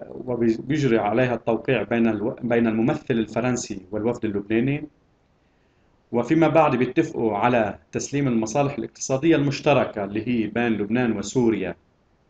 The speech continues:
وبإشراف فرنسي، بيوقع عليها الأطراف الثلاثة، بتنفصل المصالح المشتركة بين اللبنانيين والسوريين، وبتبقى بس فقط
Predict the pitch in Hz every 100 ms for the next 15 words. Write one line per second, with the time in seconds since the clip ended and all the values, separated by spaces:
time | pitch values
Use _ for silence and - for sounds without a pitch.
0 | _ _ _ _ _ _ _ _ _ -
1 | 107 107 - - 127 123 - 113 127 -
2 | 143 143 139 - _ _ _ - 120 147
3 | 113 113 123 104 98 107 - 127 - 113
4 | - 120 131 147 151 156 _ _ _ _
5 | _ _ - 120 117 175 151 113 98 -
6 | _ _ - 110 - 135 117 107 104 -
7 | 131 117 113 104 113 107 101 101 107 107
8 | 107 110 101 - _ _ _ _ 107 110
9 | - - - 117 113 123 147 165 160 -
10 | 190 185 - 175 190 180 - 196 190 202
11 | 202 -